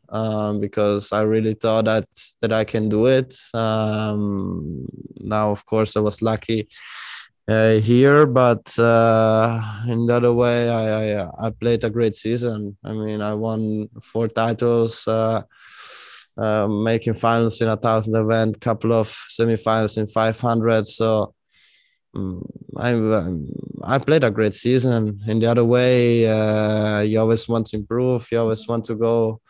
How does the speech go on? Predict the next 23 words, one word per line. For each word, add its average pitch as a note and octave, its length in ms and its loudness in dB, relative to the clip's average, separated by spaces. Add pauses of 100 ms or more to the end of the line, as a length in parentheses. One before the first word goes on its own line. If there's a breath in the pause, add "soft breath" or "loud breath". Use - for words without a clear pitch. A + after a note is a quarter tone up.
(300 loud breath)
go A#2+ 140 0
further, B2 640 2
and, A2+ 300 0
uh, A2+ 360 2
this A2+ 240 -4
is A2 120 -8
my A2+ 100 0
main A2+ 280 0
goal, B2 340 2
you G#2+ 80 -4
know, G#2+ 200 -4
trying A2 360 -4
to, A2 440 -2 (600 loud breath)
uh, G#2+ 260 0
grow A#2 300 2
up A#2 300 0
as A2+ 160 -2
a A2+ 60 -4
person, A#2+ 500 0
as A2+ 180 -4
a G#2+ 40 -6
player, A#2 520 2
and, G#2+ 420 -2